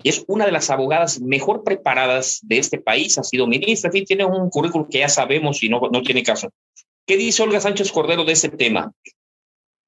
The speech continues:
El respeto a los derechos de las mujeres debe ser una condición irrestricta para las personas que aspiran a un cargo político. Los partidos políticos tienen la responsabilidad de vigilar que sus candidatos estén a la altura de las circunstancias y asegurar que no se promueva la violencia de género.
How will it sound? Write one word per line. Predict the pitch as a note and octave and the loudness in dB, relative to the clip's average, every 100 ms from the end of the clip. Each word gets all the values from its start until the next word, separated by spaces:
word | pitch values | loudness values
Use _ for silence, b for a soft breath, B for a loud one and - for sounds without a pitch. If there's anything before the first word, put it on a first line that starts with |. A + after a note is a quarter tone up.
| _ A#2 | _ -6
El | C#3+ D#3+ | -2 0
respeto | E3 E3+ - A3+ A3 G#3+ G#2 - - - _ _ | 2 0 0 0 0 0 -2 -2 -4 -14 _ _
a | A#2 | -2
los | B2 B2 | 0 2
derechos | B2+ F3+ F3 E3 | 2 2 0 2
de | C3+ | 2
las | A#2+ | 2
mujeres | A2+ A2 D#3+ D3+ | 0 -2 0 0
debe | D3 | 0
ser | D3 C#3+ | 0 0
una | D#3+ D3 | 0 0
condición | - A2+ A2 A#2+ D#3 | 0 0 0 0 0
irrestricta | C3 A2+ - E3 F#3+ D#3 D3 | 2 2 2 0 -2 -2 0
para | A#2 | 0
las | G#2+ G#2 | 0 0
personas | G#2+ G2 - D3+ D3 | -2 -2 0 0 0
que | B2 | 0
aspiran | A2 - C#3+ D3 C#3+ | -2 -2 0 0 0
a | A2 | 0
un | A#2+ | 0
cargo | A#2+ A#2 A#2+ A2 | 0 0 0 0
político. | F#2+ F#2+ - - - - - - _ _ _ _ - | 0 0 -4 -10 -14 -4 -4 -4 _ _ _ _ -2
Los | C3 C#3+ | -2 0
partidos | - D3 G3+ A3+ - | 0 0 2 0 0
políticos | D#3 E3 G3 G3 - - | -2 0 0 0 0 0
tienen | D#3+ F3 | 0 0
la | E3+ | 0
responsabilidad | C#3+ B2+ B2+ A#2 A2+ D3 | 0 -2 -2 0 0 2
de | D#3+ | 2
vigilar | C3+ A#2 A#2 D#3 | 0 -2 0 0
que | - D3 | 0 -4
sus | - | -4
candidatos | A2+ A2 A2+ B2 D3+ | -4 0 2 2 0
estén | - C#3 | -2 0
a | C#3+ | 2
la | |
altura | A2+ A2 C#3 | 0 0 0
de | C#3+ | 0
las | A2 | 0
circunstancias | G#2 - G#2+ - E3 F#3+ F#3 - | -2 -2 -4 0 -2 0 0 0
y | A2+ | -2
asegurar | - A2 C3+ | 0 0 0
que | C3+ | 0
no | C3 | -2
se | D3+ | -2
promueva | G#2+ A2+ B2+ | -2 0 2
la | A#2+ | 0
violencia | G#2 G2+ A2+ - | 0 0 0 2
de | B2 | 0
género. | - F3 D3 A2 | 0 0 0 -2